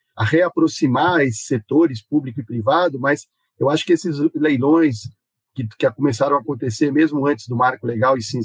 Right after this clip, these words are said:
se aceleraram depois, mostram que nós estamos vivendo um novo momento, né? Por exemplo, nós estamos lá em Manaus, que é um, sempre foi uma capital muito difícil de se operar saneamento, e estamos chegando a noventa e oito por cento de população com água potável,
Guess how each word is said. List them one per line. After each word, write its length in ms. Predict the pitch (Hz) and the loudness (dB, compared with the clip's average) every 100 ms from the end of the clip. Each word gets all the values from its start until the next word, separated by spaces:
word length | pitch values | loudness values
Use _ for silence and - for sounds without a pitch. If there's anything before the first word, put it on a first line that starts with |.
| - - | -8 -18
se 320 | 107 120 117 | -12 -4 -2
aceleraram 680 | 113 123 127 117 123 131 120 | -2 -2 0 2 2 0 0
depois, 460 | 110 104 156 160 - _ _ _ _ | -2 2 2 2 0 _ _ _ _
mostram 520 | 147 147 165 208 190 | 2 2 2 0 0
que 180 | - 185 | 0 -2
nós 140 | 180 | 0
estamos 260 | - 190 175 | 0 0 0
vivendo 420 | 170 170 190 196 | 2 2 2 0
um 180 | 202 196 | -2 2
novo 320 | 175 175 175 | 4 4 2
momento, 520 | 190 196 160 147 107 104 | 2 4 4 2 -2 -4
né? 240 | 120 160 - _ _ _ _ _ | -2 -2 -6 _ _ _ _ _
Por 80 | 131 | 0
exemplo, 200 | 139 123 | 0 0
nós 140 | 147 | -2
estamos 260 | - 156 151 | 2 0 2
lá 120 | 151 | 0
em 20 | |
Manaus, 800 | 147 131 120 156 165 120 104 - _ _ _ | 0 0 2 2 2 0 -6 -14 _ _ _
que 80 | - | -2
é 80 | 135 | 4
um, 240 | 151 147 - 107 | 4 2 -4 -4
sempre 280 | 160 147 156 | -2 -2 0
foi 140 | 156 | 0
uma 160 | 151 - | 0 -2
capital 400 | 139 - 151 139 | -6 -2 0 4
muito 240 | 165 151 | 2 2
difícil 560 | 135 110 160 170 - 120 | -10 -6 -4 -4 -6 -6
de 80 | |
se 80 | - | -2
operar 320 | 143 135 139 | 0 2 0
saneamento, 680 | 127 123 120 113 151 170 - | 0 -2 0 2 4 2 -2
e 20 | 120 | -4
estamos 300 | 143 156 151 | 0 0 0
chegando 340 | 135 151 156 | 0 0 2
a 40 | |
noventa 360 | 147 135 165 160 | 0 2 2 2
e 20 | |
oito 160 | 156 - | 0 -2
por 80 | - | -14
cento 320 | - 151 - | 0 0 0
de 80 | 123 | -8
população 480 | 131 139 123 139 143 | -6 -2 0 0 -4
com 140 | 131 | -2
água 200 | 131 131 | 0 0
potável, 640 | 120 120 - 139 151 123 | 0 -2 0 2 2 0